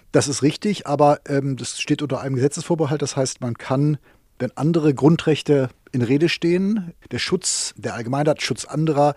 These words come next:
Schutz auch des Eigenlebens vor Infektionen, können in einer Abwägung eben überwiegen. Es geht ja dann verfassungsrechtlich darum, Grundrechte gegeneinander abzuwägen. Und da würde ich sagen, fällt mittlerweile die Abwägung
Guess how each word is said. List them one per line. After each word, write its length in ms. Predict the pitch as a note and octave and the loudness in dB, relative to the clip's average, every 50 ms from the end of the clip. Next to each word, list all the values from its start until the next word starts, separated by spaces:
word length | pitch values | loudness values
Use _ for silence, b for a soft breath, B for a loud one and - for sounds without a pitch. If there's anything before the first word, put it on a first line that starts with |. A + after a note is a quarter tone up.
| B B | B B
Schutz 220 | - - C3 - | -10 -8 -6 -6
auch 100 | C3+ C3 | -6 -4
des 200 | - C#3+ - - | -2 -2 -2 -2
Eigenlebens 480 | - C3 D3 D3+ D3+ C#3 D3 C#3 C#3+ - | -2 -2 -2 0 2 2 0 0 0 -2
vor 100 | - C3+ | -4 -4
Infektionen, 680 | B2+ A#2+ C3 A#2+ - - - C#3 C#3 D3 E3 E3+ E3+ B B B B B B B | -4 -2 -4 -4 -4 -4 -2 0 2 2 2 2 2 B B B B B B B
können 180 | - C#3+ D3+ | 2 2 2
in 100 | D#3+ D3+ | 4 2
einer 160 | C#3+ C#3+ C#3+ B2 | 0 0 0 -4
Abwägung 420 | B2 - - D#3 D3+ D3 D3 D3+ | -8 -4 0 2 2 2 2 0
eben 200 | C3+ D3 C3 C#3+ | -2 -2 -4 -4
überwiegen. 420 | C#3 D3+ D#3 C#3+ C#3+ E3 C#3 B2 | 0 2 2 4 4 4 2 2
Es 120 | B2 A2+ - | -2 -2 -4
geht 120 | - C3 | -2 -2
ja 80 | C#3 B2+ | 0 0
dann 160 | C3 C3+ C3+ | 0 0 0
verfassungsrechtlich 680 | - C#3+ A#2+ C#3+ C#3 E3 D#3 C3+ C#3+ C#3+ - - C3+ - | 0 0 0 0 -2 -2 -2 -2 -2 -4 -4 -6 -8 -4
darum, 480 | C#3 C3+ C#3 C3+ C#3+ C#3+ C#3+ C#3+ C3 b b b b b b b b b b b b b b b | -2 -2 2 4 4 4 4 2 -2 b b b b b b b b b b b b b b b
Grundrechte 480 | - C#3 D3 D3+ - D3+ C3+ - - C3 | 0 0 0 2 2 0 0 0 -2 0
gegeneinander 420 | C3 C#3 C#3 C3 C3 B2+ B2+ B2+ | 2 2 2 2 0 -2 -2 -4
abzuwägen. 600 | A#2+ - - - F3 D3+ D#3 D#3+ E3+ E3 E3+ D#3 | -4 -6 -6 -6 -6 -2 -2 -2 -2 -2 -4 -6
Und 340 | A#2+ C#3 C3 B2 - - - - | -4 -4 -4 -4 -4 -8 -14 -6
da 220 | B2+ B2+ C3 B2+ | -4 -2 -2 0
würde 140 | C#3+ D3 C#3+ | 0 0 0
ich 80 | B2+ | 0
sagen, 240 | - C#3 C3+ C3+ C3+ | -2 -2 -2 -4 -4
fällt 300 | - - - C3 C3 - | -6 -4 -4 -4 -4 -4
mittlerweile 440 | C#3 C3+ - C3+ B2 A#2+ B2 B2+ B2+ | -6 -6 -4 -4 -4 -2 -2 -4 -4
die 100 | A#2+ A2+ | -6 -8
Abwägung 640 | G#2 A#2+ - - C3+ B2+ C3 C3 B2+ B2+ B2 - | -10 -10 -6 -4 -4 -2 -2 -2 -2 -2 -4 -6